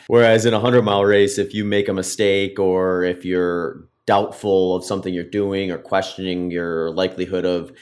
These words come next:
reaching a goal or a target, you have nothing but time and headspace to kind of think, overthink, and possibly allow that to kind of go down a negative path. So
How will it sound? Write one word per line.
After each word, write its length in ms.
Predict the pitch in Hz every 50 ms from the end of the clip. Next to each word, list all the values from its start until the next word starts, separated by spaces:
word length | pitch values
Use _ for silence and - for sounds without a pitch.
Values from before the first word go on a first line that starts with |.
| - - - - - _ _ _
reaching 360 | - 117 131 127 127 127 113 104
a 40 |
goal 360 | 101 98 120 113 110 107 104 101
or 140 | 98 95
a 60 | 92 95
target, 680 | - - 101 101 104 101 92 101 98 95 92 - - - -
you 220 | - 104 107 113 113
have 100 | 101 98
nothing 400 | 104 110 110 110 107 98 101 98
but 260 | - 104 107 - -
time 600 | - 104 90 90 90 90 90 90 87 87 87 - - -
and 500 | 92 92 90 90 90 87 87 85 92 90 _ _ _ -
headspace 640 | - - 117 110 101 95 - - 95 95 90 87 -
to 80 | - 92
kind 180 | - 95 90
of 160 | 87 82 - -
think, 380 | 117 110 101 98 95 - - _ -
overthink, 600 | 101 98 95 92 92 92 - 95 92 90 87 95
and 100 | 82 -
possibly 720 | - 92 90 90 - - 95 80 90 90 90 87 87 87 - _ _ - _ _ _ _ - 107
allow 320 | 107 104 98 95 92 92
that 180 | 95 95 92 -
to 80 | 101
kind 220 | 92 - 98 92 92
of 40 |
go 120 | 85 95 92
down 320 | 95 92 90 90 90 90
a 40 | 85
negative 460 | 90 90 92 92 87 95 87 87 -
path. 380 | - 82 80 82 80 82 80 -
So 560 | - - 101 95 95 92 90 90 90 87 -